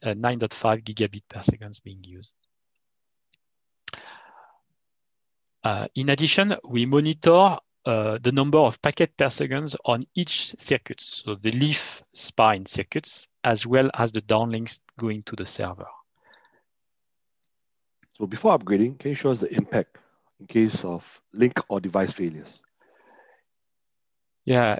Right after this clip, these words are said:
Speaker 1: excellent idea. This is, uh, opportunity for us to actually, uh, prove that the, the platform that is, is used here is, uh, valid, and, uh,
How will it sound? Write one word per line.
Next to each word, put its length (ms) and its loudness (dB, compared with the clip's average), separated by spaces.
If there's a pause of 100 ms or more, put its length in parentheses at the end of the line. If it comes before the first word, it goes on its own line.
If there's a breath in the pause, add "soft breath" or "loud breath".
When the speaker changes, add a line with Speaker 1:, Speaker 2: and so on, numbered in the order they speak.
(120)
Speaker 1:
excellent 400 2
idea. 320 2
This 240 -2
is, 180 -2
uh, 600 2
opportunity 600 -2
for 280 0
us 240 2
to 160 -2
actually, 580 -4
uh, 340 -8 (1000)
prove 300 0
that 160 2 (140)
the, 160 -2
the 100 -8
platform 460 2
that 180 0
is, 220 -8
is 260 -10
used 320 -4
here 380 -4
is, 260 -8
uh, 140 -6
valid, 400 2 (180)
and, 240 -6
uh, 560 -2